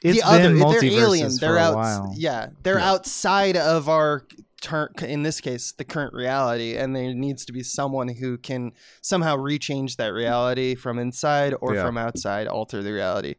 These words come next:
Speaker 1: Um, we
Speaker 2: Ah,
Speaker 1: love
Speaker 2: so
Speaker 1: that
Speaker 2: you
Speaker 1: shit.
Speaker 2: think we're sublimating, like, our stories in aggregate are starting to express that we need the whole system to change fundamentally.
Speaker 1: I, I
Speaker 2: And
Speaker 1: do
Speaker 2: that's
Speaker 1: think
Speaker 2: like,
Speaker 1: that that's
Speaker 2: uh,
Speaker 1: true.
Speaker 2: so we're
Speaker 3: Mm.
Speaker 2: getting transformation,
Speaker 1: Because I
Speaker 2: transcendent stories
Speaker 3: That
Speaker 2: a lot,
Speaker 3: make-,
Speaker 2: yeah.
Speaker 3: yeah.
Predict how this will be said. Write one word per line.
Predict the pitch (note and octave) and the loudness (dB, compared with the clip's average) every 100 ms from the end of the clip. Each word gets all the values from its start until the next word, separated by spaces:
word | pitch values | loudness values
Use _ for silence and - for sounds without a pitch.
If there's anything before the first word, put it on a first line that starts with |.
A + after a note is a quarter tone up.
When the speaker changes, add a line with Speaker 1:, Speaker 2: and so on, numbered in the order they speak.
| _ - _ - | _ -20 _ -8
Speaker 1:
Um, | B2 A#2+ A#2 A#2 A#2 | -4 -2 -2 -4 -6
we | A2+ | 0
Speaker 2:
Ah, | C#3+ D#3 C3+ | 4 4 4
Speaker 1:
love | B2+ | 2
Speaker 2:
so | B2 | 4
Speaker 1:
that | E3 | 4
Speaker 2:
you | F3 | 4
Speaker 1:
shit. | - E3 | 4 2
Speaker 2:
think | D3+ | 2
we're | C#3+ C3+ | 2 0
sublimating, | - D3 C3 C3+ C3+ B2 B2 B2 | 2 2 2 0 2 0 -2 -4
like, | - C3+ C3 | 0 2 4
our | C3 | 2
stories | - - C#3+ C#3 C3 A2+ | 0 0 2 4 2 0
in | B2 | -2
aggregate | A#2+ B2 A#2 A#2 A#2 A2+ | -2 -2 0 -2 0 -2
are | A#2 | -2
starting | - B2+ B2 A#2+ G#2 | -2 -2 -2 -2 -4
to | A#2+ | -4
express | G#2+ - - B2 A2+ G#2 - - _ _ _ _ _ - | -4 -6 -2 -2 0 -2 -6 -8 _ _ _ _ _ 0
that | C#3+ C3 | 2 4
we | C3 | 2
need | B2+ B2+ A2+ | 2 0 0
the | A#2 | -2
whole | A#2+ A2 | -2 -4
system | - C3 A#2 - G#2 G2 | -2 -2 -2 -4 -10 -10
to | - A2 | -8 -8
change | - A#2 A2+ G2+ | -6 -4 -4 -4
fundamentally. | - A2 G2+ G#2+ G#2 G2 | -6 -6 -4 -4 -4 -4
Speaker 1:
I, | C#3 C3 - _ _ | -2 -4 -8 _ _
I | B2 | -6
Speaker 2:
And | A#2+ | -4
Speaker 1:
do | B2 A#2 | -4 -4
Speaker 2:
that's | A2+ | -4
Speaker 1:
think | A#2 A2+ | -6 -6
Speaker 2:
like, | G#2+ | -6
Speaker 1:
that | G#2 | -4
that's | A2+ - | -6 -6
Speaker 2:
uh, | - | -6
Speaker 1:
true. | C#3+ G#2 | -4 -2
Speaker 2:
so | G#2 B2+ | -2 0
we're | A#2+ | 0
Speaker 3:
Mm. | A#2 | 0
Speaker 2:
getting | A2+ G#2+ | -2 -4
transformation, | G2+ A#2 A2 G2+ - A2 A2 G#2 - G#2 | -4 -4 -4 -4 -6 -4 -4 -4 -4 -4
Speaker 1:
Because | G2+ F3+ A3 G3 | -2 0 0 2
I | |
Speaker 2:
transcendent | F#3 G3+ G3 | 0 -2 -6
stories | - - G2 G2 | -8 -8 -6 -4
Speaker 3:
That | G2+ F#2+ | -2 -2
Speaker 2:
a | F#2 | -2
lot, | |
Speaker 3:
make-, | F2 E2 | -4 -4
Speaker 2:
yeah. | G2+ | -4
Speaker 3:
yeah. | D#2+ | -4